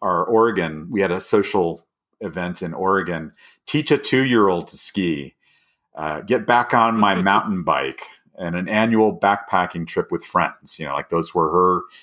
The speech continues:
Speaker 2: Nice.
Speaker 1: three big adventures for twenty twenty-three. And it's, it's as simple as that. And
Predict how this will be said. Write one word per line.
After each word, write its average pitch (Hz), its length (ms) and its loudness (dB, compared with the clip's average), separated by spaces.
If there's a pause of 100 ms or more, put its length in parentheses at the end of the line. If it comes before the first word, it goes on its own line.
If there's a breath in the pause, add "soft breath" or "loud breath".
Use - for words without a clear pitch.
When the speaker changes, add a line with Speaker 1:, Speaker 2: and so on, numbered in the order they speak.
Speaker 2:
Nice. 101 140 -18
Speaker 1:
three 92 300 2
big 87 300 2
adventures 85 580 -2
for - 160 -4
twenty 78 260 -6
twenty-three. 76 580 -6 (400 loud breath)
And 120 240 0 (100)
it's, 131 320 0 (140)
it's - 400 -4
as - 200 -2
simple 185 280 2
as 139 180 0
that. 101 300 2
And 107 300 -4